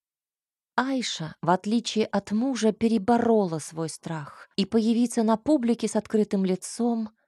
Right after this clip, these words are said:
была готова. Одной поездки в город оказалось достаточно, чтобы она поняла,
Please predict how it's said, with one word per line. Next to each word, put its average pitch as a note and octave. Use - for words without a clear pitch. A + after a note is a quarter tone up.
была F3
готова. D3+
Одной F3
поездки G#3+
в F#3
город A#3
оказалось E3+
достаточно, E3
чтобы F3
она F#3+
поняла, F#3+